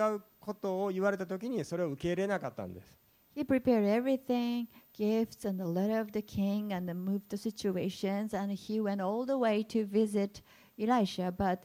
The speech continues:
Speaker 2: when he was told to do something against what he imagined, he got furious.
Speaker 1: うん。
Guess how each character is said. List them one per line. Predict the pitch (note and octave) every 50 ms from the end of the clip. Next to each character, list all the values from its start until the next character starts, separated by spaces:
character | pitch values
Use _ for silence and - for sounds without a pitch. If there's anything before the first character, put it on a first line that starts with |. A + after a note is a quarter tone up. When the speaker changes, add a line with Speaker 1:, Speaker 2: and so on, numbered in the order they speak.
| _ - - - - - _ _
Speaker 2:
when | - G#3 G#3+ G#3 G#3
he | G#3 G3 - C#4+ C#4
was | C4 A#3+ A3+ G#3+ G3+ -
told | - - A#3 A3 G#3+ G#3 G3+
to | - F#3
do | F#3 A#3+ A#3 G#3
something | - - A3+ A3 G#3+ - G3 G#3 G#3 G#3 G#3 G3 - _ _ _ _ _ _ -
against | G3 F#3 - A3 A#3 B3 B3 G#3+ G3 F#3+ F#3+ - - - _ - _ _ _ _ - _ _
what | - E3 G3 F#3 F#3+ G3+ G3+ -
he | - A#3+ A#3 A3
imagined, | G#3 G3+ G3+ G3+ G3 - F#3 C3+ - G#3 G#3 - - _ _ _
he | - - A3 G3 -
got | - F3+ F3+ F3
furious. | - - - A3 G#3 G3 D#3 G#2 G2 D3 - - - C3
Speaker 1:
う | A2+
ん。 | G#2+ G#2 G2